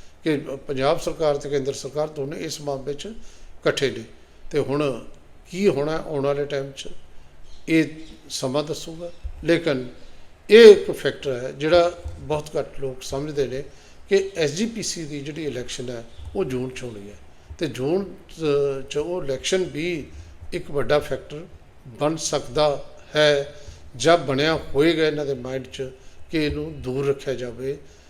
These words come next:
ਸ਼੍ਰੋਮਣੀ ਗੁਰਦੁਆਰਾ ਪ੍ਰਬੰਧਕ ਕਮੇਟੀ ਤੋਂ, ਤੇ ਅਸੀਂ ਉਹ ਬੰਦਿਆਂ ਨੂੰ ਉੱਥੇ ਲੈ ਕੇ ਆਈਏ ਜਿਹੜੇ ਸਾਡੇ, ਜਿਨ੍ਹਾਂ ਨਾਲ ਅਸੀਂ ਜਾਂ ਸਾਡੇ ਆਪਣੇ ਹੋਣ ਜਾਂ ਜਿਨ੍ਹਾਂ ਨਾਲ ਅਸੀਂ ਗੱਲ,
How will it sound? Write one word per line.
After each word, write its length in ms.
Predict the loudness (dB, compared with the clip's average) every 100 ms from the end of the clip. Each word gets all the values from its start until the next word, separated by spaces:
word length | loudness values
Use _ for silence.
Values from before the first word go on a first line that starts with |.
| -18
ਸ਼੍ਰੋਮਣੀ 420 | -10 -2 0 0 -2
ਗੁਰਦੁਆਰਾ 420 | -4 -4 -6 -6
ਪ੍ਰਬੰਧਕ 520 | -6 -8 -6 -8 -8
ਕਮੇਟੀ 340 | -8 -8 -8
ਤੋਂ, 200 | -8 -8 -10 -14 -18 -16 -16 -4
ਤੇ 260 | 2 2 2 -4
ਅਸੀਂ 220 | -4 -6 -4
ਉਹ 140 | -4
ਬੰਦਿਆਂ 360 | -2 0 2 0
ਨੂੰ 120 | -2
ਉੱਥੇ 300 | -10 -8 -8 -10 -16 -4
ਲੈ 140 | -4
ਕੇ 180 | 0 -2
ਆਈਏ 340 | -2 -8 -10 -12 -16 -10 -10 -10
ਜਿਹੜੇ 800 | -8 0 6 10 10 10 4 0 -16 -16 -12
ਸਾਡੇ, 640 | -6 -2 0 0 0 0 -4 -10 -20 -14 -12 -6
ਜਿਨ੍ਹਾਂ 300 | -2 4 4
ਨਾਲ 260 | 4 0 -4
ਅਸੀਂ 220 | -8 -4
ਜਾਂ 160 | -2
ਸਾਡੇ 340 | -2 -2 0 0
ਆਪਣੇ 340 | 0 -2 0
ਹੋਣ 180 | 0 -2 -4 -8 -8 -6 0
ਜਾਂ 140 | 6 8
ਜਿਨ੍ਹਾਂ 340 | 8 2 2
ਨਾਲ 300 | 2 0 -2 -6
ਅਸੀਂ 280 | -8 -10 -8 -6
ਗੱਲ, 140 | -6